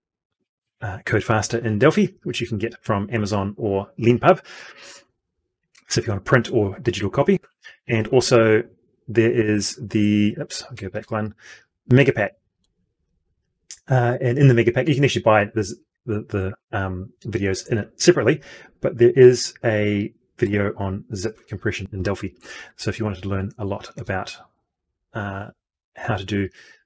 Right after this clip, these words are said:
zip compression, um, s-, I haven't actually finished it yet, so it's s-, currently half price, uh, but there's still quite a lot of content in there.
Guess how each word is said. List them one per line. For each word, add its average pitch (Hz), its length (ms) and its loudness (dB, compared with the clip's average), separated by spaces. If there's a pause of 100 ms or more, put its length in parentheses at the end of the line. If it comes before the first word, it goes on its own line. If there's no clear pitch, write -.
zip 117 160 -4
compression, 147 420 0 (280)
um, 98 380 -10 (1400)
s-, 117 120 -8
I - 120 2
haven't 110 160 0
actually 104 180 -10
finished - 260 -6
it - 60 -6
yet, 175 140 6
so - 240 -4
it's - 240 -8
s-, - 280 -12
currently 104 280 -4
half 95 200 -6
price, 139 300 2 (680)
uh, 101 300 -4
but 104 260 2
there's 120 160 6
still - 140 0
quite 120 120 0
a - 20 2
lot 101 100 2
of - 60 -8
content 101 280 -8 (340)
in 104 120 -6
there. 95 300 -8